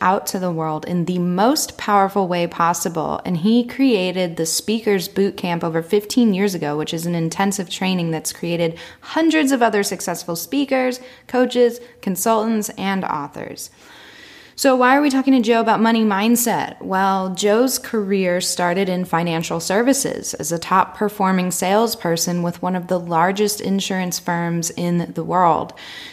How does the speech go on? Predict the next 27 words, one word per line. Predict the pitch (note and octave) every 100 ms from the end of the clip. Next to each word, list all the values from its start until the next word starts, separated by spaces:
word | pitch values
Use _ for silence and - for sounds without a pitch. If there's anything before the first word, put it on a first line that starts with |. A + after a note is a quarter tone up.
| -
Joe | - F3 F3
then | E3+ F#3+ A#3+
launched | A#3+ G3 F#3+ -
a | F3+
consulting | F#3 F3 F#3+ G3 A3
company | F3+ E3+ F#3 F3+
to | E3+
the | F3
financial | E3+ F3+ F3+ F3 F3
services | - F#3 G3+ - F3+
industry. | F3 D#3 D#3+ - C#3+ D3
His | E3 F3+ -
largest | F3 E3+ A#3 B3+ A#3+
client | - F#3 F3 E3+
went | F3 E3+
on | F3+ E3+
to | E3+
become | F3+ F#3 F3+
one | F#3 G3
of | G3 F3
the |
most | F3+ E3 F3+ A#3
successful | B3 - E3 E3 E3+
firms | D#3 D#3+ D#3 D#3
of | - D3+
the | D#3
nineties. | D3 D#3 F3 E3 C3+ D3+ D#3+